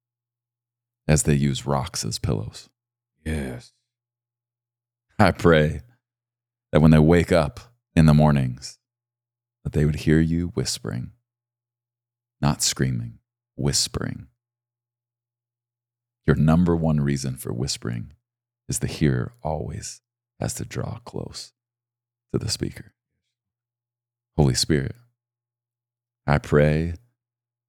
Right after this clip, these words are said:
Speaker 1: crutches would be burned up. I
Speaker 2: Mm-hmm.
Speaker 1: pray that the mirror that God sets in front of my brothers and sisters would be crystal clear.
Speaker 2: Yes, Lord.
Speaker 1: And as painful as it might be to look at a few of these things,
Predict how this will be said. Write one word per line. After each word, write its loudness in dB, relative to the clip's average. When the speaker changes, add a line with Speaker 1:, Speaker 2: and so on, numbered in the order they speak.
Speaker 1:
crutches 0
would 2
be 2
burned 4
up. 0
I 2
Speaker 2:
Mm-hmm. 2
Speaker 1:
pray 2
that 0
the 6
mirror 4
that -4
God -2
sets 2
in 2
front 2
of 2
my 2
brothers 0
and -4
sisters -4
would 0
be 0
crystal -4
clear. -8
Speaker 2:
Yes, -2
Lord. -14
Speaker 1:
And -2
as -4
painful 2
as -2
it -2
might -2
be 0
to -2
look -4
at -6
a -10
few -4
of -8
these -10
things, -16